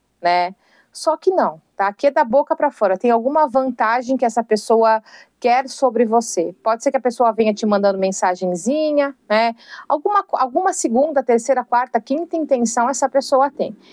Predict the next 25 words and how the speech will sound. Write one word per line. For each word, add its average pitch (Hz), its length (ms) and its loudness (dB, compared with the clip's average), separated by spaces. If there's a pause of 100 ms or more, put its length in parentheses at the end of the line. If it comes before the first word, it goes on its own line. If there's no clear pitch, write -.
(360)
Então, 226 240 0
a 269 60 2
avó 269 260 0
já 302 140 2
está 285 240 0
falando 269 260 0
pra 262 120 0
vocês, 240 560 0
abram 254 560 2
o 277 280 4
olho, 208 280 4
porque 226 320 0
não 233 200 0
temos 247 460 0
intenções 233 960 0
boas, 185 720 -2 (120)
tá? 196 280 -2 (420)
Não 220 180 2
temos 233 380 2
intenções 214 600 0
aqui, 214 520 0
ah, 190 640 4 (440)
leais, 220 600 0
intenções 214 600 0
que, 208 380 -2